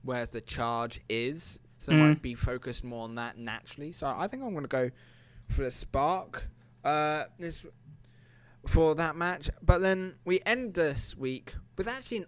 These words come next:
Speaker 1: odd number of games. I'm thinking we're go-, both gonna predict this last match
Speaker 2: Mm-hmm, okay.
Speaker 1: as, like, a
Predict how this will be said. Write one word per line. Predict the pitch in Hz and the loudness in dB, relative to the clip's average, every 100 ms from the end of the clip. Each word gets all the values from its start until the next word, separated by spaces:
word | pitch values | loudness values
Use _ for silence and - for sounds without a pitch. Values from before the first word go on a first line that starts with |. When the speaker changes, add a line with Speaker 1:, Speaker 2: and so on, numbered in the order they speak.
| - | 2
Speaker 1:
odd | 175 190 | 2 2
number | 185 185 175 | -2 -2 -4
of | 165 | -4
games. | 151 160 180 175 | -4 -4 -6 -12
I'm | 170 | -10
thinking | 220 214 151 | -10 -8 -6
we're | 135 - | -6 -2
go-, | 151 | -2
both | 131 147 156 202 - | 0 2 2 2 -2
gonna | 175 | -8
predict | - - 120 143 156 - - - - _ _ - - - - | 6 6 6 -4 -6 -10 -18 -18 -20 _ _ -20 -20 -20 -2
this | 147 131 | 0 0
last | 127 131 160 - | 0 0 -2 -4
match | 185 233 | -6 0
Speaker 2:
Mm-hmm, | 147 139 147 190 - | 4 6 6 4 0
okay. | 143 131 147 - | 2 2 0 0
Speaker 1:
as, | 151 151 | 2 2
like, | 147 | 2
a | 147 | 2